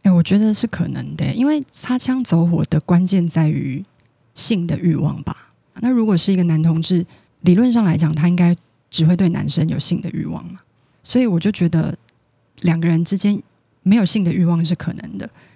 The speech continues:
那也因为他们两个之间没有性的欲望，才可以这么肆无忌惮的分享彼此的秘密嘛。如果有了性，一切就会变得很复杂。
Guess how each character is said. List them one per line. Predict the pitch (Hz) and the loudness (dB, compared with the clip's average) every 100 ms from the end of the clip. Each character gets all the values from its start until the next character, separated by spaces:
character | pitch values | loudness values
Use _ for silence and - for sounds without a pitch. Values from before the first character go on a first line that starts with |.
| - | -4
那 | 247 | 0
也 | 170 | 0
因 | - 240 | 0 0
为 | 262 | 0
他 | 226 | 0
们 | 202 | 0
两 | 139 | 0
个 | 151 | -4
之 | 151 | -6
间 | 165 175 180 185 _ _ - | -2 -2 -2 -6 _ _ -4
没 | 190 | 0
有 | 170 | 0
性 | - 185 | 0 -4
的 | 165 | -2
欲 | 165 | -4
望， | 165 165 - - | -2 -4 -6 -20
才 | - 170 | -6 -4
可 | 170 | 0
以 | 196 | -2
这 | 165 | 0
么 | 180 | 0
肆 | 165 - | -2 -2
无 | 185 160 | -4 -4
忌 | 165 | -4
惮 | 165 156 | -2 -2
的 | 143 | -2
分 | - 160 | -4 -4
享 | 165 - _ _ | -4 -8 _ _
彼 | 156 | -8
此 | 151 - | -8 -8
的 | |
秘 | - 147 | -8 -8
密 | - | -8
嘛。 | - - _ _ - | -14 -18 _ _ -4
如 | 226 | 0
果 | 233 | 2
有 | 165 156 | 0 0
了 | 160 | 2
性， | - 196 - - | 2 0 -4 -6
一 | |
切 | 165 208 | -4 -2
就 | 180 | 0
会 | 175 | 0
变 | 175 170 | 0 -2
得 | - - - _ _ _ | -4 -12 -18 _ _ _
很 | - 151 | -4 -2
复 | 151 175 | 0 -2
杂。 | - | -2